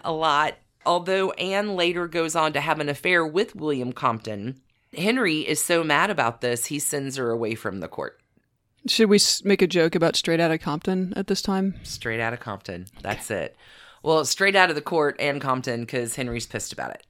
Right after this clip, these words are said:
Speaker 2: Sure.
Speaker 1: So, this first pregnancy from Catherine is a stillborn child at eight months. Both Henry and Catherine are devastated.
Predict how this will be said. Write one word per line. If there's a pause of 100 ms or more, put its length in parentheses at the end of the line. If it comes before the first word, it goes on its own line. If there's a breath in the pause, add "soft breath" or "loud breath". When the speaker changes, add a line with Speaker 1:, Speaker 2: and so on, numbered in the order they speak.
Speaker 2:
Sure.
Speaker 1:
So, (1160)
this
first
pregnancy
from
Catherine (560 loud breath)
is
a
stillborn
child (180)
at
eight
months. (760)
Both (240)
Henry
and
Catherine
are
devastated.